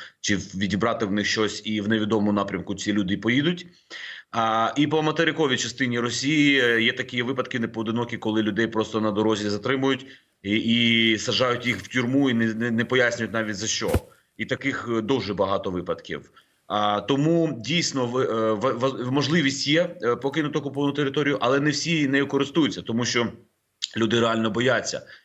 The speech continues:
І це пов'язано із величезним ризиком. Ніхто ніколи не зрозуміє,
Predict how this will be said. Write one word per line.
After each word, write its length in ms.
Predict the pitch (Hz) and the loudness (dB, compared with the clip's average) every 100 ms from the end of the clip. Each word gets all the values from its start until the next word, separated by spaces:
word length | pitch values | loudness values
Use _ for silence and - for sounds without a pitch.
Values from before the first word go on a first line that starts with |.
| _ - | _ -2
І 260 | 113 113 | 2 2
це 520 | 113 131 131 127 113 117 | 2 2 4 2 -2 -6
пов'язано 500 | 123 127 123 117 113 | -2 0 0 -4 -6
із 140 | 104 | -6
величезним 540 | 104 120 123 120 117 117 | -6 -4 -4 -2 -2 -2
ризиком. 440 | 135 139 123 98 | -2 -4 -4 -2
Ніхто 580 | 143 156 - 143 127 110 | -2 -2 -2 0 2 0
ніколи 480 | 117 113 131 120 107 | -2 -2 0 0 0
не 120 | 110 | 0
зрозуміє, 640 | 107 104 120 131 147 143 | -2 -2 0 2 2 0